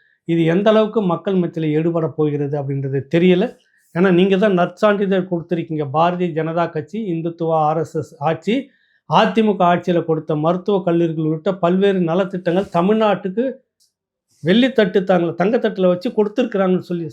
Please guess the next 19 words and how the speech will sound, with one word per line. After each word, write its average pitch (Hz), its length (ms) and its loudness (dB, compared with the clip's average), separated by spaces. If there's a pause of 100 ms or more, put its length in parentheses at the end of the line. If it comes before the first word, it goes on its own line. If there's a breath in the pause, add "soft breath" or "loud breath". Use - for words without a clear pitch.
(120)
நற்சான்றிதழ் 185 760 -2
கொடுத்ததே 170 420 -4
நீங்க 151 220 -6
தான். 139 240 -12 (460)
இப்ப 131 180 -6
பேருக்கு 247 600 2
வந்து 214 240 0 (420)
எதிர் 180 260 2
அரசியல் 165 380 -2
பண்ணிட்டு 156 240 -4
இருக்கிற 151 260 -2
இந்திய 165 260 0
நுழைக்கிறாங்க. 156 640 -4 (460)
இந்திய 214 300 4
முழுக்க 185 300 4
முழுக்க 185 260 2
உங்களால் 170 400 2
தான் 190 180 -4
அதிகமானது. 147 680 -4